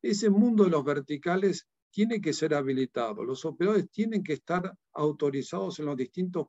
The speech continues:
países para poder abordar ese mercado. Y aquellas empresas que quieran colocar sus propias redes privadas, también se les tendría que habilitar para poder desplegar este tipo de redes. Hay casos sumamente interesantes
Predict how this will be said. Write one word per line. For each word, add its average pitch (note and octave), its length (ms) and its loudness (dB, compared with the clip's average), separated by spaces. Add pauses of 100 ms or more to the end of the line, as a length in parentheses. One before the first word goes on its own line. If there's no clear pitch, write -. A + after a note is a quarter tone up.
países F3 560 -2 (340)
para D3 320 0
poder D#3+ 320 2
abordar D#3+ 440 0
ese D3 200 -4
mercado. B2+ 680 -4 (360)
Y D3 140 0
aquellas A3 480 0
empresas E3+ 500 2
que C3+ 160 -6
quieran F#3 320 -2
colocar D#3 460 0
sus C3+ 220 -2
propias F3+ 360 0
redes F3 380 0
privadas, G3+ 540 2 (280)
también F#3+ 300 0
se - 160 -2
les D3 140 2
tendría D#3+ 380 0
que C#3+ 120 -2
habilitar D3 720 2 (340)
para F#3 400 4 (460)
poder G3+ 300 4
desplegar E3+ 760 0
este D#3 320 -2
tipo C3+ 380 2
de B2+ 100 4
redes. B2 540 -8 (300)
Hay G3+ 200 2
casos A3 520 2
sumamente F#3+ 760 2
interesantes D3+ 880 0